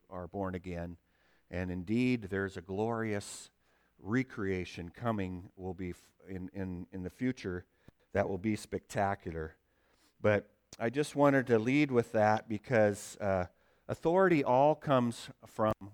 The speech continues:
God and from Jesus. And so it, it comes down from us from there. And we know from Scripture that all authority, um, even the government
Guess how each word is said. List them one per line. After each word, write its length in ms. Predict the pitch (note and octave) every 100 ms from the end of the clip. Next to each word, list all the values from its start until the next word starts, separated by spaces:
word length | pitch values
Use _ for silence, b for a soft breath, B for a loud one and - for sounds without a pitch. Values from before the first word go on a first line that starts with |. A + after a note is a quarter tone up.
| -
God 380 | G2+ D#2+ D#2 E2 _ _ _ _ -
and 120 | F2
from 300 | - G#2 G2+
Jesus. 500 | F#2 F2+ F2 F2 F2
And 160 | F#2+ F#2+
so 440 | - G#2+ G2 G2 _ _
it, 180 | G2+ G2+ _ _
it 200 | G3+ D4+ _ _ _ - _
comes 140 | B2+ A#2+
down 320 | A2+ B2 C3+
from 220 | B2 A2
us 140 | G2+ -
from 200 | G2+ F#2
there. 200 | F2+ F2+
And 80 |
we 100 | G2
know 180 | G#2+ B2
from 180 | B2 B2
Scripture 560 | - A#2+ G#2+ - F#2+ F2+ b b b b -
that 280 | G2+ F#2+ _
all 300 | F#2 A2+ C3
authority, 720 | B2+ - A2+ G#2+ G#2 G2+ F#2+ - -
um, 380 | F#2+ F2+ F2+ F2
even 380 | G2+ A2+ A2+ G#2+
the 100 | G#2
government 540 | A2 G#2+ A2 G#2+ G#2+